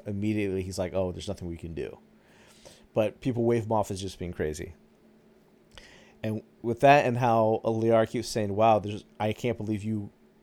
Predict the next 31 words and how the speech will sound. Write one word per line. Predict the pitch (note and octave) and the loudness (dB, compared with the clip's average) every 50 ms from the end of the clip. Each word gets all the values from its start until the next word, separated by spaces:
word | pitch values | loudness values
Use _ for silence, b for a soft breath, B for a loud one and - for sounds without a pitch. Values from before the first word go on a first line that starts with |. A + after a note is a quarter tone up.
| _ - - | _ -18 -4
took | - C#3 B2+ - - | -2 -2 -2 -2 -2
the | A2+ G#2+ G2+ G2+ G2 - - | -2 -2 0 -2 -4 -4 -2
beacon | B2 B2+ A#2+ - - A2 G#2 G2+ G2+ F#2+ G2+ | -2 -2 -2 -2 -2 -2 -2 -2 -2 -4 -4
without | G2 G2 G#2+ G#2 G#2+ A2 - _ | -6 -4 -2 0 0 0 -2 _
any | - A2+ A#2 A#2+ A#2+ A2+ | -4 -2 -2 -2 -2 -2
knowledge | G#2+ G#2+ G#2 G#2 G#2 G2 F#2+ - - | 0 2 2 2 2 0 -2 -8 -8
prior | - A#2+ A2 A2 G#2 | -2 0 2 2 2
and | F#2 G2 G2 | 0 -2 -4
didn't | F#2+ G#2+ G2+ F#2+ F#2 F2+ - - _ _ _ _ - - | -4 -6 -6 -6 -8 -10 -14 -18 _ _ _ _ -20 -14
crack," | - - A2+ F2 C2+ - - - - | -2 -2 -2 0 -2 -6 -10 -10 -8
right? | F2+ F2 F#2 G2+ A2 - - B B B B B B B B | -6 -4 -4 -4 -4 -6 -10 B B B B B B B B
So | - - | -6 -6
there's | B2+ B2 | -4 2
something | - F3 C#3+ C#3 B2 | 2 2 2 2 -4
special | - - D3 C#3+ - - B2 A2 A2 G2 | 0 2 2 2 2 2 0 -2 -2 -2
specifically | - - A2+ - - B2+ A#2+ - A2+ G#2+ | -6 -8 -8 -4 -2 -2 -2 0 0 0
about | G2+ A2 G#2 - | 2 2 0 0
Shepard. | - - A#2+ G#2 - F2+ F2 | 0 0 0 0 0 -2 -6
That's, | F2+ F#2 - | -6 -4 -4
like, | G#2 F#2+ - | -6 -6 -6
your | - - | -10 -8
first | - A2 G2 - - | -6 -6 -6 -6 -6
hint | F#2 E2 - | -8 -6 -6
of | - C#2 - | -6 -8 -8
it. | - - - - _ B B B B B B B B B B B B B B B B | -8 -12 -14 -18 _ B B B B B B B B B B B B B B B B
Um, | - G2 F#2 F2 D#2+ G1+ - - - - - _ _ _ _ _ _ - | -4 -2 -2 -2 -2 -4 -8 -12 -18 -20 -20 _ _ _ _ _ _ -2
and | A2+ A2 G#2 | -2 0 2
then, | A#2 A2+ A2 A2 G#2+ G#2+ G#2 G#2 - - _ _ _ _ _ _ _ _ _ _ _ _ _ _ _ - | 2 4 4 2 0 -2 -6 -8 -10 -18 _ _ _ _ _ _ _ _ _ _ _ _ _ _ _ 2
obviously, | A#2+ B2+ B2+ A#2+ - - A2+ G2+ - _ - | 4 4 4 2 0 -4 -4 -6 -8 _ -6
in | A2+ G#2+ | -6 -6
two, | - - - C3 A#2 A2 G#2 G2+ A2 A2+ | -4 -2 0 2 2 2 0 0 -4 -6